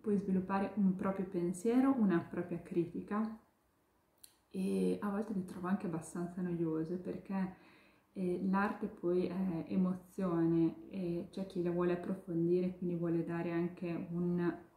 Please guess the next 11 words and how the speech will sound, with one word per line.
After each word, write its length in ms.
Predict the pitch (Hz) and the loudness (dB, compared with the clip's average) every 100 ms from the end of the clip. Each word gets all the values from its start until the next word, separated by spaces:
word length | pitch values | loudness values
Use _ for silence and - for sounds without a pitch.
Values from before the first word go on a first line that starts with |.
| _ | _
significato, 1040 | - - 180 180 180 - 180 170 165 175 196 | -18 -8 -2 0 0 -2 -6 -2 -2 -2 -2
vuole 200 | 175 175 | 0 2
ricercare 540 | 180 - 180 180 170 | 0 -2 -6 -4 -2
un 100 | 165 | -2
significato 560 | - 165 175 170 170 170 | -4 -8 -8 -6 -4 -2
nelle 220 | 170 170 | -2 0
varie 240 | 170 175 | 0 2
opere 300 | 175 - 208 | 0 0 0
d'arte, 440 | 214 233 254 269 254 - - - | 2 4 2 0 -2 -6 -20 -6
quella 220 | - 220 | 0 4
discrezione. 1120 | 180 180 - 185 175 - 170 160 165 175 - | 4 2 0 -6 -6 -6 0 2 4 2 -2